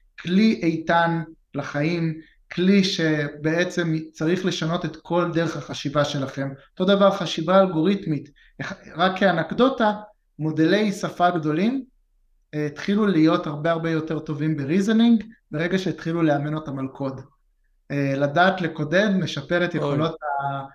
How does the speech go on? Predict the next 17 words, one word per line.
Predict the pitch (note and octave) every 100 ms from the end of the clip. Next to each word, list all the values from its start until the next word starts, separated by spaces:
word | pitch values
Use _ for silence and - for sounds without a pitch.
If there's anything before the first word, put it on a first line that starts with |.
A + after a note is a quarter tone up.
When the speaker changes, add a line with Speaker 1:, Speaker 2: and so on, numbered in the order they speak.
| _
Speaker 1:
הריזנינג | C#3+ C#3+ C#3+ D#3 E3 E3 D#3 D3
של, | - C#3+ C#3 C#3+
אה, | C#3+ C#3 C#3+ -
של, | - C#3+ C#3
אה, | C#3
Speaker 2:
Mm. | C#3
Speaker 1:
מודלי | D3 D3+ D3+ D#3 D#3
שפה, | - - G3 A3+ - - -
ואני | D3 D3
חושב | C#3 D3 F#3+
שזה | F#3+ D#3+
מאוד | D3+ D#3 D#3
נכון | D#3 D3+ D3
גם | D3 D3
לבני | C3+ C#3+ C3+
אדם. | C3 B2+ B2 _ _ _ _ _ -
Speaker 2:
נהדר, | C#3+ C#3+ C3 B2 F#3+ D3+